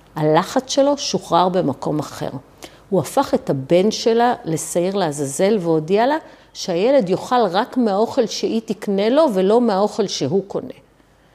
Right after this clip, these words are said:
לא ברור למה היא שיתפה פעולה עם הרוע הזה, אבל היא גייסה את ההורים שלה שיקנו אוכל לנער וימלאו את המקרר. הבן שלה לא ידע דבר על הגזרה הזאת, כי היא סיפרה לו משהו על אלרגיות וביקשה שיאכל רק ממדף אחד במקרר.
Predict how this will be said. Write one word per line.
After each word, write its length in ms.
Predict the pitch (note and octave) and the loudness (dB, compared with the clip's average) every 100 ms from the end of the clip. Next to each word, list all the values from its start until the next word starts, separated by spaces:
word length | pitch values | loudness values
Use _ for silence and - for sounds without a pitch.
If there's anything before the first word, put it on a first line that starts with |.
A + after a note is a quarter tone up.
| _ _ _ - | _ _ _ -8
לא 60 | D#4 | 0
ברור 400 | D#4+ A3 B3 F#3 | 2 4 4 4
למה 360 | D#3+ E3+ A#3+ | 2 2 0
היא 80 | A#3+ | -2
שיתפה 380 | - F#3+ - G3 | -4 -8 -4 -6
פעולה 320 | G3 G3+ F3 | -2 -2 0
עם 220 | F#3 F3+ | 0 0
הרוע 400 | C#3 C3 D3+ D3 | -2 0 2 2
הזה, 380 | C3 C#3 C#3 E3 F#3+ - | 0 -2 -2 -2 -4 -8
אבל 220 | E3 F3 | -4 -2
היא 80 | F3 | -4
גייסה 540 | D#3+ F#3 - - C4+ | -4 -6 -6 -8 -6
את 160 | C4+ - | -4 2
ההורים 380 | F3 E3 G#3 A#3 | 2 4 2 0
שלה 320 | - C4+ D#4 - - _ _ | 0 0 0 -4 -20 _ _
שיקנו 640 | - - G3 G3 - C4 D#4+ - - | -12 -4 -4 -2 2 4 4 -2 0
אוכל 400 | B3+ - - D4 | 0 2 0 2
לנער 720 | B3+ F#3 E3+ E3 F3 A3+ D#4 - | 4 2 2 0 0 0 -2 -4
וימלאו 580 | D#3+ F3+ E3+ E3+ - G#3+ | -2 -2 0 -4 0 0
את 120 | A3 | 0
המקרר. 480 | D#3 B2+ - - - - - _ _ _ _ _ _ _ - - | -4 -6 -8 -12 -12 -14 -20 _ _ _ _ _ _ _ -16 -6
הבן 300 | F#3 G3 G#3+ | -2 0 2
שלה 240 | A3 E3+ | 2 4
לא 80 | D#3+ | 4
ידע 320 | F3 D#3+ D#3 | 2 2 0
דבר 260 | D#3 C#3+ D3 | 0 -2 -2
על 120 | D3 | -2
הגזרה 440 | C#3 C3 D#3 D#3 A3+ | -4 -4 -2 0 0
הזאת, 300 | C4+ D#4+ - | 2 -2 -2
כי 120 | - | -6
היא 60 | E3+ | -6
סיפרה 340 | - - G#3 | -6 -2 2
לו 100 | A#3 | 2
משהו 300 | F3+ F#3 G#3+ | 0 -2 -2
על 100 | E3 | 0
אלרגיות 500 | C#3+ F3+ B3+ B3+ C4 | 0 0 0 0 0
וביקשה 420 | F3 E3+ D#3+ - A#3+ | 0 -4 -4 -4 -4
שיאכל 400 | - F#3+ G3+ G#3 | -2 -2 0 0
רק 120 | F#3+ F#3+ | -2 -2
ממדף 440 | G#3 D3 D#3+ - | -2 0 -2 -4
אחד 260 | E3+ E3 D3+ | -6 -6 -4
במקרר. 540 | D3+ D3 - - - | -6 -6 -8 -8 -10